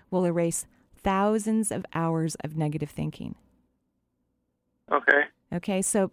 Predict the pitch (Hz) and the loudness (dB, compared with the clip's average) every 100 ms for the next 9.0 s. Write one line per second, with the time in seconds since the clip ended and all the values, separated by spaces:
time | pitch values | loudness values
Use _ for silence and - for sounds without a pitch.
0 | - 196 - 196 185 185 196 196 185 165 | 0 0 2 2 2 2 2 2 2 0
1 | 170 - 180 170 175 180 - 175 165 - | -2 -2 -2 0 -2 -2 -4 -4 -2 -2
2 | 170 170 190 202 170 - - - - - | 0 2 2 0 -2 -4 -10 -12 -18 0
3 | 185 180 202 180 185 190 180 175 165 180 | 0 2 2 2 2 2 2 0 -4 -6
4 | 165 156 - - 165 165 156 - 160 - | -6 -6 -6 -4 -4 -2 -6 -6 -8 -4
5 | 165 170 170 147 - - - - _ - | -4 -2 -4 -4 -8 -20 -20 -20 _ -2
6 | 170 160 165 - - 185 - 175 160 156 | 0 2 0 -2 -10 -16 -4 0 2 0
7 | 156 - 160 160 160 151 151 147 151 160 | -2 -2 -2 -2 -4 -2 -2 -2 -2 -2
8 | 160 156 160 - - - - 165 160 | -2 -4 -6 -12 -20 -14 -4 0 0